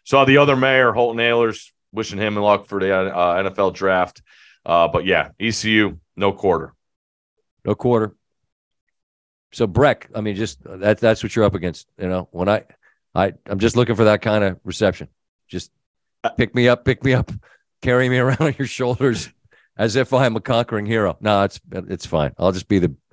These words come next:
Speaker 2: guy, the peepaw in the helmet that looks like
Speaker 1: <laughs> I
Speaker 2: like
Speaker 1: gotta
Speaker 2: he's moments away from an hor-, horrifying injury. Go ahead.
Speaker 1: All right, one last one on the way out.
Speaker 2: On the way
Speaker 1: Okay.
Speaker 2: out.
Speaker 1: You know,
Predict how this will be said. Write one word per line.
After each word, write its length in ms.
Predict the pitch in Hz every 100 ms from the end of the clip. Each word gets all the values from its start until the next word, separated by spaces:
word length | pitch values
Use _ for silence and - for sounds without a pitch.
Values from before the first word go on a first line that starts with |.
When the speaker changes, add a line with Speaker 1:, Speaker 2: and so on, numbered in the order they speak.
| _ _
Speaker 2:
guy, 200 | 90 90
the 120 | 82
peepaw 480 | - 107 101 95 85
in 40 | 78
the 80 | 78
helmet 360 | 92 85 73
that 120 | - 92
looks 200 | 98 -
like 260 | 90 - -
Speaker 1:
<laughs> 100 | _
I 60 | 196 - - _ _ _ - - - _ - - 120
Speaker 2:
like 120 | 120
Speaker 1:
gotta 200 | 147 143
Speaker 2:
he's 140 | 113 - _ _ _ -
moments 460 | 113 127 127 120
away 240 | 110 104 101
from 200 | - 87
an 180 | 87 87
hor-, 400 | - - 107 101 -
horrifying 720 | - 127 107 - 139 123 110
injury. 300 | 95 87 71
Go 140 | 104
ahead. 180 | 101 78 _ _ _ - _ _
Speaker 1:
All 80 | 127
right, 140 | 110 107
one 180 | 143
last 300 | 143 123 110
one 120 | 101 95
on 120 | 92
the 60 |
way 180 | 87 85
out. 160 | 73 - _ _
Speaker 2:
On 160 | 87 104
the 60 |
way 120 | 101 92
Speaker 1:
Okay. 60 |
Speaker 2:
out. 140 | 76 - _ _ _ _ _
Speaker 1:
You 80 | 135
know, 260 | 127 107